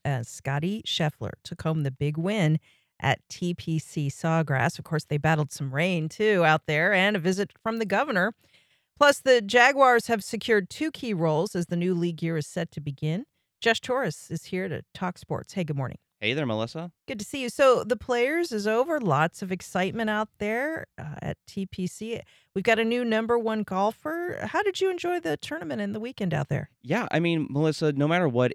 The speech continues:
Speaker 2: it's always, it's such a fun weekend to be out there 'cause you really can just walk around, take in everything. There's always, always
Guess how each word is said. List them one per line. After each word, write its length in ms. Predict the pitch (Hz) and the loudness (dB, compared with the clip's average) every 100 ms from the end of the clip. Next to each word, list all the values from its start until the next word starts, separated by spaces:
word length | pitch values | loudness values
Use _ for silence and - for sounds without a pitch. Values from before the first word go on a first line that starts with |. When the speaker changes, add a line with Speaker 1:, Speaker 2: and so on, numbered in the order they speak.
| - | 0
Speaker 2:
it's 240 | 123 - | -2 0
always, 540 | - 127 139 120 - - | 2 6 6 4 -2 -10
it's 180 | 127 - | -8 -2
such 220 | 175 175 | 0 0
a 40 | 170 | -2
fun 280 | 131 131 107 | -2 -2 -2
weekend 320 | 107 117 107 | -4 -2 -2
to 60 | |
be 160 | 98 98 | 0 2
out 200 | 95 95 | 2 2
there 180 | 107 101 | 0 -2
'cause 300 | - 104 98 _ _ _ _ | -2 -8 -10 _ _ _ _
you 160 | 127 123 | -2 2
really 260 | 139 185 156 | 4 4 0
can 160 | 180 | -4
just 180 | 156 - | -8 -12
walk 420 | 123 113 110 135 | -10 0 2 2
around, 480 | 147 139 135 135 127 | 2 2 4 2 -2
take 280 | - 135 147 | -2 -2 0
in 100 | 131 - | -4 0
everything. 680 | 123 123 127 139 127 123 - _ _ - | 0 0 -2 -2 -2 -2 -6 _ _ -10
There's 120 | 110 | 0
always, 400 | 101 120 120 113 | 2 4 2 0
always 540 | - 120 127 120 104 | 0 2 4 2 -2